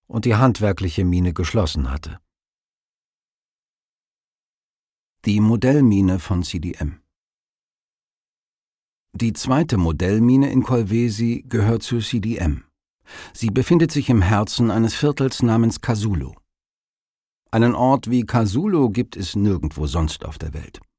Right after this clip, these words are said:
Es ist der Höhepunkt des fieberhaften Wettrennens um Kobalt.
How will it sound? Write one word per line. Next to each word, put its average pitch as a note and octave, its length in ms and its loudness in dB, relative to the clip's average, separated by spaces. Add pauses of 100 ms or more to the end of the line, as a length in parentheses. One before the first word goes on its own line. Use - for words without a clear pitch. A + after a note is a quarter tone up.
(680)
Es A#2 140 -2
ist E3+ 180 -2
der B2+ 180 4
Höhepunkt C3+ 640 2 (320)
des E2+ 140 -2
fieberhaften G2 920 0
Wettrennens D#2+ 600 -2
um D#2+ 220 -4
Kobalt. - 560 -8